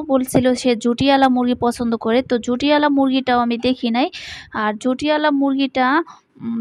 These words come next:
যদি দেখতাম তাহলে হয়তো কিনতাম। আর গলাচিলাটা বেশি কি-, কেনার ইচ্ছা ছিল। তো, আহ, পরবর্তীতে যদি কোনো, আহ, মুরগি কিনি তাহলে আমি খেয়াল রাখবো যে ঝুটিয়ালা আর হচ্ছে গলাচিলা মুরগি পাওয়া যায় কিনা, তাহলে কিনবো।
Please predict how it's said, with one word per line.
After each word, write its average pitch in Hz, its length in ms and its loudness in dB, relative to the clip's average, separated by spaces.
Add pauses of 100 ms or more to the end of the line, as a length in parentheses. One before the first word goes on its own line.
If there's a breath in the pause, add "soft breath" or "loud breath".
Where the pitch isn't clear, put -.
যদি 262 260 -4
দেখতাম 285 480 0
তাহলে 262 420 0
হয়তো 262 340 0
কিনতাম। 240 520 -2 (920 soft breath)
আর 214 280 -4
গলাচিলাটা 302 640 0
বেশি 277 300 -2
কি-, 262 220 0
কেনার 254 260 -2
ইচ্ছা 254 280 -6
ছিল। 233 340 -6
তো, 277 220 -2
আহ, 247 380 -4
পরবর্তীতে 302 680 0
যদি 269 220 -4
কোনো, 254 240 0 (420 loud breath)
আহ, 226 140 -2
মুরগি 247 320 0
কিনি 262 340 0
তাহলে 240 340 -2
আমি 233 140 0
খেয়াল 247 240 0
রাখবো 247 340 0
যে 247 140 -2
ঝুটিয়ালা 254 600 2
আর 226 200 2
হচ্ছে 233 220 -6
গলাচিলা 226 480 -2
মুরগি 220 280 -2
পাওয়া 226 240 2
যায় 226 180 0
কিনা, 226 260 -4 (640 loud breath)
তাহলে 220 280 -2
কিনবো। 240 380 -4